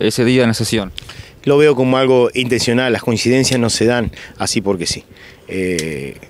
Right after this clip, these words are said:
Speaker 2: lamentablemente esa no es la postura que tendría que par-, tener el Partido Nacional. Eso no es el Partido Nacional. Yo sí soy blanco. Desde los dieciséis años comencé pintando en una lista y me esforcé mucho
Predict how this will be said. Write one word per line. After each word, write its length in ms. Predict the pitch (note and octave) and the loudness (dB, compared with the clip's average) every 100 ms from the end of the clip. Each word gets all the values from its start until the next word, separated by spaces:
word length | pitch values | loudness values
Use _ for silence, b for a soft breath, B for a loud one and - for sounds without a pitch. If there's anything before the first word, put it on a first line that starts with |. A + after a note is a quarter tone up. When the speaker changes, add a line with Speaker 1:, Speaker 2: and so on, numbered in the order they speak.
| - - - _ _ _ | -20 -20 -20 _ _ _
Speaker 2:
lamentablemente 1300 | F#2+ G2 G2+ B2+ C3 B2+ C#3+ C3+ C#3+ C3 A#2 G2+ B2 | -6 -4 -2 0 2 2 0 0 2 2 0 0 -2
esa 180 | B2+ C3+ | 0 0
no 140 | B2 | 2
es 60 | B2 | 0
la 100 | A#2+ | 0
postura 400 | A2 - C3 B2 | -4 -2 0 0
que 100 | A2 | 0
tendría 280 | G#2 A2 A2 | 0 0 0
que 100 | G2+ | 0
par-, 160 | G2+ - - _ | -2 -6 -20 _
tener 320 | A2 A#2 A#2 | -2 -2 -2
el 120 | A2 | -2
Partido 240 | G#2+ G#2 G#2+ | -2 -2 -2
Nacional. 260 | A#2 A2 B B B | 0 -4 B B B
Eso 260 | C3 D3+ | 0 2
no 120 | C3 | 2
es 100 | C3+ | 2
el 80 | A2+ | 0
Partido 220 | G2 F#2+ | -2 0
Nacional. 280 | G2 E2+ F#2 | -2 -2 -2
Yo 140 | - D3+ | 0 0
sí 140 | C#3+ | 0
soy 160 | B2+ A2 | 2 2
blanco. 320 | F#2+ E2 F#2 | 0 -4 -4
Desde 200 | A2 A#2 | 0 0
los 120 | A#2 | 2
dieciséis 480 | A#2 G#2+ G#2+ D3 - | 0 0 0 0 2
años 300 | D3 C#3 - B B B | 2 0 -2 B B B
comencé 360 | - B2 A#2+ C3 | 0 2 2 0
pintando 600 | A#2 B2 C#3+ C3 A2 G2 B B B - | 0 0 0 0 0 -2 B B B -4
en 140 | C3 | 0
una 160 | C3 B2+ | 0 0
lista 360 | B2+ D3 D#3 C#3 | 0 0 0 2
y 80 | |
me 120 | C3 C3 | 2 0
esforcé 400 | - A2 - D3+ | -2 -2 0 2
mucho 420 | D#3 E3+ D3+ | 2 2 0